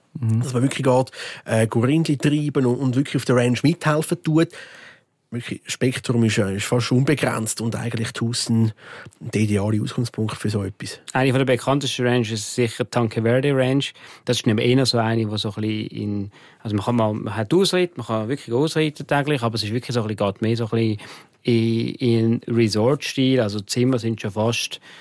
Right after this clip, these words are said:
Speaker 3: ja, im High-End-Bereich, würde ich jetzt sagen. Aber Tanque Verde für mich eigentlich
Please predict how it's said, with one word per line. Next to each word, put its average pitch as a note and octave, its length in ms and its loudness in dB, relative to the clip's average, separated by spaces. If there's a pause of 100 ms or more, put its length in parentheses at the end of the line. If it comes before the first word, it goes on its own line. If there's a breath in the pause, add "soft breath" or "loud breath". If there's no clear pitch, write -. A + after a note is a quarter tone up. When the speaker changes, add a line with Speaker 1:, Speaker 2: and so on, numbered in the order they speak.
(500 loud breath)
Speaker 3:
ja, G2 200 -2
im F#2+ 160 0
High-End-Bereich, B2+ 880 0
würde B2+ 200 4
ich A#2 80 -2
jetzt A#2 200 -2
sagen. A#2+ 380 0 (400 loud breath)
Aber A2 340 0
Tanque A#2 300 0
Verde A#2+ 360 2
für A2 120 -4
mich A#2 260 2
eigentlich G#2+ 260 0